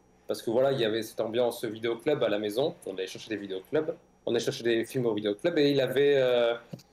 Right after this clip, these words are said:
euh, comment dire, loué la cassette de, d'un James Bond avec, euh, Timothy Dalton, je crois que c'était Permis de tuer.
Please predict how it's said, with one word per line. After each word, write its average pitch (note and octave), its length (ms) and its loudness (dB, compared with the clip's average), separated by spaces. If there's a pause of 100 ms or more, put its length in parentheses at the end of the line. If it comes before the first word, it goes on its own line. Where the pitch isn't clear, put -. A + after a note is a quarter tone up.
(380)
euh, A2+ 800 0 (300)
comment G#2 120 0
dire, G#2+ 220 -2 (1900)
loué F3 180 4
la G3+ 80 2
cassette G3+ 320 0
de, F3+ 340 4
d'un F3+ 180 2
James F3 180 2
Bond F3+ 180 2
avec, D#3+ 240 2
euh, D#3 80 4
Timothy F3 300 0
Dalton, E3+ 380 0
je C3+ 60 -2
crois E3 120 -6
que - 60 -12
c'était - 180 -4
Permis F3 240 2
de F3 60 -8
tuer. D3 280 -2